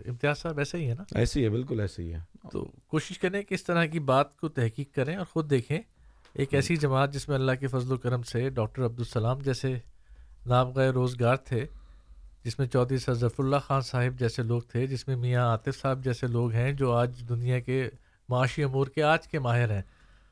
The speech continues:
Speaker 1: تو آپ سمجھتے ہیں کہ اتنی ہی آسان سی بات تھی، اتنا ہی، اتنا ہی آسان ہے یہ کہہ دینا کہ، اور اتنے دنیاوی طور پہ بھی عقل رکھنے والے لوگ موجود ہیں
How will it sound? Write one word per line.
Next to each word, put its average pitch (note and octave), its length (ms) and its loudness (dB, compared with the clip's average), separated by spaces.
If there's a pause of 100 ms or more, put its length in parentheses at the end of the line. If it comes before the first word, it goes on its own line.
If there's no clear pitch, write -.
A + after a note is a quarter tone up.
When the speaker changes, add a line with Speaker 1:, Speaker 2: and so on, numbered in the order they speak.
(280)
Speaker 1:
تو D#3 160 2
آپ D3+ 200 2
سمجھتے E3+ 400 -4
ہیں E3+ 120 0
کہ E3 120 -8
اتنی D3 220 -2
ہی F3 180 2
آسان D#3 380 0
سی - 120 -2
بات C3+ 320 0
تھی، C3+ 280 0
اتنا C3+ 260 0
ہی، D#3 280 0 (480)
اتنا F3+ 280 2
ہی G3 180 4
آسان D3 400 2
ہے D3 80 2
یہ C#3 120 0
کہہ C3+ 200 2
دینا C3 300 2 (1120)
کہ، D3 200 0
اور C#3+ 160 4 (220)
اتنے E3+ 400 0
دنیاوی D#3 420 4
طور F3+ 200 2
پہ E3 120 -4
بھی D#3+ 140 -2
عقل D3 260 -2
رکھنے D3 240 -2
والے C#3 220 2
لوگ C3 400 0
موجود B2 540 2
ہیں B2+ 180 2